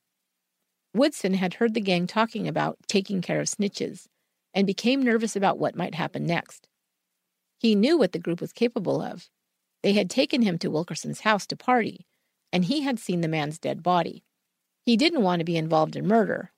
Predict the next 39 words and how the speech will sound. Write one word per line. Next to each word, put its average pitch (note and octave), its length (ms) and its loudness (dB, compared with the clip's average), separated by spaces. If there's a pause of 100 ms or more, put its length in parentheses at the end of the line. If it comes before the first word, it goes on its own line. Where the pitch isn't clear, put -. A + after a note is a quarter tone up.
(160)
so - 200 0
he F#3+ 200 -2
asked C4 260 0
to - 60 -8
be D4 80 2
dropped E3+ 340 0
off D#3 180 -4
at D#3+ 80 -6
his D3 140 -6
house, - 440 -2 (320)
saying D4 300 0
that D#4 160 -4
he A3+ 80 0
was G#3 100 0
tired G3+ 480 -2
and F3 100 -2
needed D3+ 260 -2
to - 60 -10
go A#2+ 180 -6
home. - 340 -6 (1400)
After B3+ 240 0
dropping B3+ 380 2
Woodson G#3 320 0
off, G3 400 -4 (240)
Keene C#4 260 2
continued A#3+ 460 0
driving F#3 320 2
around E3+ 260 2
with D#3+ 120 -4
the - 60 -6
couple D#3+ 500 -2 (120)
and F3+ 140 0
his F3 100 -2
three C#3 220 -4
accomplices. - 800 -6 (840)
Laura B3+ 300 6
whispered B3 380 2
to G#3 80 0
Heather F#3 420 0